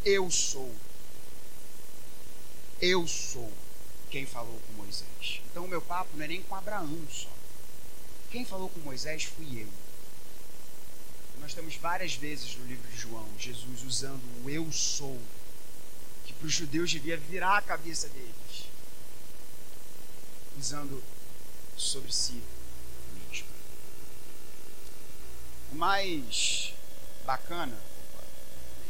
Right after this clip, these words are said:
aqui, de forma muito rápida, Jesus em Lucas sete, quarenta e oito diz pras pessoas: "Seus pecados estão perdoados."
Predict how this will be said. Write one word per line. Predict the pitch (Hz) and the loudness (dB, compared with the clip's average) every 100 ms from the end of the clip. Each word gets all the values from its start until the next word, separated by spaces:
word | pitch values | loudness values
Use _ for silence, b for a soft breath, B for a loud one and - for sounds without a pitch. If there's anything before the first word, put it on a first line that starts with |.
| - | 0
aqui, | - 127 - - - - | 0 0 0 0 0 0
de | - | 0
forma | 156 151 | 2 2
muito | 151 151 135 | 0 -2 0
rápida, | 160 170 - 139 - - - - - | 0 0 0 0 -2 0 0 -2 -2
Jesus | - 170 165 196 190 | -2 0 0 -2 0
em | |
Lucas | 185 208 190 | 0 0 0
sete, | - 196 - | 2 2 2
quarenta | 190 185 - | 2 0 0
e | |
oito | 190 202 | 0 0
diz | 151 208 | 0 0
pras | - - | 0 0
pessoas: | 160 - 147 | 0 0 0
"Seus | 196 - | 0 0
pecados | 190 196 196 170 | 0 0 0 0
estão | - - | 0 0
perdoados." | 165 147 127 110 110 - - | -2 0 0 0 0 0 0